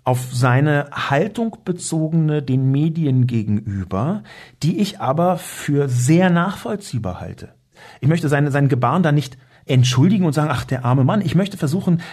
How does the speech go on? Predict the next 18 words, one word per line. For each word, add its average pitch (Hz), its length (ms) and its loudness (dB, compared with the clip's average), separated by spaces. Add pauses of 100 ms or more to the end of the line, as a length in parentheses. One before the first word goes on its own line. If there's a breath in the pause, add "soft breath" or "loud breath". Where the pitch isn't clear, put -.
nachzuvollziehen, 151 760 0
warum 139 300 2
er 226 60 -4
das 131 200 -6
tut. 185 220 -6
Er 127 100 -2
ist 127 140 -4
schon 233 280 -2
in 156 160 0
eine 131 280 -2 (400 loud breath)
unglaublich 139 960 2
große, 139 840 -2 (320 loud breath)
äh, 117 80 -2 (300)
Wirkkommunikationsmaschine 135 2250 0
hineingeraten. 127 1400 0 (260 loud breath)
Er 127 220 -2
ist 170 160 -2
so 143 520 0